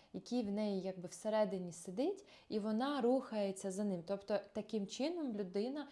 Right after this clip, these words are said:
шукає своє призначення і йде за ним, да, відчуває себе, чує свої бажання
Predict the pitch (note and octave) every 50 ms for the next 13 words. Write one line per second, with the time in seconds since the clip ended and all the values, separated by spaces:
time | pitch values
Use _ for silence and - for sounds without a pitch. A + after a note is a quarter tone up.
0 | - - - - - - G#3 - A3 A#3 B3+ B3+ B3 B3 - - F#3 F3+ G#3+ G#3+
1 | G#3+ G#3+ G3+ G3 F#3 F3 F3+ F3 E3 D#3 D#3 D#3+ - - C4 D4 D#4 C#4+ - G3+
2 | G3 G3 F3+ F3 A3 A#3+ A#3+ F#3+ F#3 F#3+ F#3+ F#3+ F#3 E3 D3+ D3 D#3+ F#3+ G#3+ A3
3 | G#3 G#3 - - - G3 F3 F#3 F#3 F3+ F3 E3+ E3+ E3+ - - E3+ D#3+ D#3 F#3
4 | A#3 D4 D4+ - - - - _ - - A#3 A#3 A3+ G#3 G3 G3+ - - F#3 F#3+
5 | F3 F#3 F3 D#3+ F3 E3+ D#3+ E3 F3+ A#3 C#4+ D#4 E4 D4+